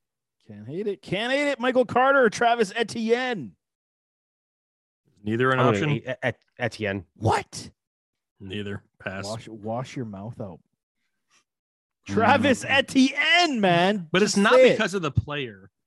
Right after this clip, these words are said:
Speaker 1: Say it out loud. It makes you feel good inside.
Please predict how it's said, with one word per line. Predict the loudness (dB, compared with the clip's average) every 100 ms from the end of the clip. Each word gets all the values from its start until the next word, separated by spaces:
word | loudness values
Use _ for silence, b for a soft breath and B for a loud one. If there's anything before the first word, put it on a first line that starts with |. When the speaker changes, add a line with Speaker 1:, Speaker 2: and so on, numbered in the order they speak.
| _
Speaker 1:
Say | _ -10 -4
it | 0 0 0
out | -4 -8
loud. | -6 -8 -4 -2 -2
It | -2
makes | -6 -8
you | -10
feel | -4 -4
good | 0 -2 -2
inside. | -10 -14 -16